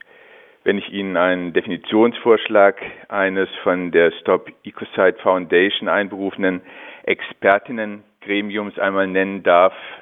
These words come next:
äh, sie sagen, im Sinne dieses Statuts bedeutet Ökozid rechtswidrige oder willkürliche Handlungen mit dem Wissen begangen, dass eine erhebliche Wahrscheinlichkeit schwerer und entweder weitreichender oder langfristiger Schäden für die Umwelt besteht,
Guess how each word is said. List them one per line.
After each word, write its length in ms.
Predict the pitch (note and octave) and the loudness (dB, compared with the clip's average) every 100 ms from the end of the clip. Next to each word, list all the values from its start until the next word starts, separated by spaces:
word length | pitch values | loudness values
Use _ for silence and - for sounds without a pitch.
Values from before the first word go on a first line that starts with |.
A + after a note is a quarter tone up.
| _ _ - | _ _ -12
äh, 260 | F#2 F2 D#2+ | -8 -8 -8
sie 120 | F2 | -6
sagen, 420 | F2+ E2 E2+ F#2 | 2 4 4 0
im 300 | E2+ F2 E2+ E2 F#2+ | -8 -8 -8 -6 -2
Sinne 220 | G2 F#2 | -2 -2
dieses 260 | F#2+ F2+ - | -6 -6 -6
Statuts 580 | - E2 - A#2 B2 - | -2 -2 -2 -2 -2 -4
bedeutet 560 | G2+ G2+ F#2+ F#2 F#2 - | -4 4 4 4 -4 -4
Ökozid 800 | G2 A2 - A#2 - A#2 G#2+ - - - - - - - | -2 -2 -2 -4 -4 -2 -2 -4 -20 -20 -20 -20 -8 2
rechtswidrige 680 | A#2+ - - B2 - A2 | 2 0 -10 -10 -8 -2
oder 260 | G2 F2+ E2 | 0 0 0
willkürliche 600 | A2 B2+ - A#2+ G#2+ G2+ | 0 -2 -2 -4 -2 -2
Handlungen 600 | G2 G2 G#2 G#2 G#2 G#2 _ _ _ - | -2 -2 -4 -4 -4 -6 _ _ _ -12
mit 200 | F#2 F2+ | -8 -4
dem 240 | E2+ D2 | -4 -2
Wissen 320 | F#2+ A#2 B2+ A2+ | -2 0 -2 -4
begangen, 600 | F#2 F#2+ G#2 G#2+ G#2 G#2 _ - _ _ - | 2 2 2 -4 -8 -14 _ -20 _ _ -2
dass 200 | F2+ - | -2 -2
eine 260 | F2+ E2+ E2 | -4 0 -2
erhebliche 560 | F2 G2 G#2+ A#2+ F#2+ | 0 -2 -2 -4 0
Wahrscheinlichkeit 720 | F#2 - F2 F#2 - - E2+ - - | 0 0 -2 -2 -4 -4 -4 -4 -2
schwerer 440 | F#2 G#2 G2+ F2+ | 2 4 4 0
und 120 | F2 | -2
entweder 480 | F#2+ F2 F#2+ E2+ C#2+ | -6 -4 0 0 2
weitreichender 640 | F2 A2 - A2+ G#2+ A2 F#2+ | 2 0 -2 -6 -6 -6 -6
oder 160 | E2+ | -4
langfristiger 720 | D#2+ F2 G#2+ - G2+ - G2+ F2+ | -4 -4 -6 -10 -14 -10 -6 -6
Schäden 460 | - F2 F2 F#2 | -2 -2 -2 -6
für 140 | - D#2+ | -10 -10
die 80 | |
Umwelt 380 | E2 F#2+ F#2+ F2+ | -8 -4 -4 -4
besteht, 480 | - - E2+ E2 | -6 -6 -2 -2